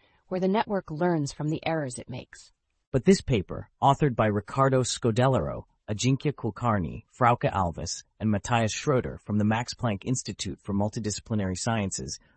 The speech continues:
Speaker 2: proposes the forward-forward, or F F, method as an alternative.
Speaker 1: And before we dive into the F F algorithm,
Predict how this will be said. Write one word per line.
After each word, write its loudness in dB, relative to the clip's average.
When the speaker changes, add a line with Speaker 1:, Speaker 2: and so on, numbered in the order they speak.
Speaker 2:
proposes 2
the -6
forward-forward, 0
or -4
F 0
F, 0
method 0
as -4
an -2
alternative. -6
Speaker 1:
And 0
before 0
we 0
dive 2
into -2
the -6
F -2
F -4
algorithm, -2